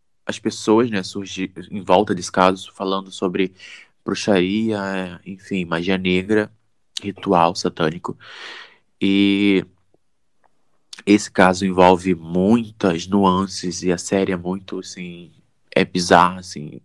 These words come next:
se você não prestar atenção, você fica meio confuso, porque tem tanta gente, tanto nome. E E a produção da série é derivada de um podcast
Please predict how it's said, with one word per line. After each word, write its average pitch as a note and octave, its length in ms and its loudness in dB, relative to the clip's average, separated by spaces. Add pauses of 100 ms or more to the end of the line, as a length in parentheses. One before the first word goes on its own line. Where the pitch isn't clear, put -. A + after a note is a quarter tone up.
se - 80 -16
você G2+ 180 -6
não F2+ 60 -4
prestar - 220 -12
atenção, F#2+ 300 -8
você - 220 -8
fica - 160 -12
meio F2+ 360 0 (400)
confuso, G2+ 440 -2
porque - 160 -8
tem F#2+ 160 0
tanta G2 440 2
gente, F2+ 320 -4
tanto F#2 260 0
nome. F2+ 560 -2 (840)
E F#2 640 -2 (680)
E C3 80 8
a C3 40 8
produção A2+ 380 -2
da G2+ 100 0
série G#2 300 0
é - 20 -4
derivada F#2+ 440 -2
de F#2+ 140 -8
um F#2 300 -8
podcast F#2+ 800 -2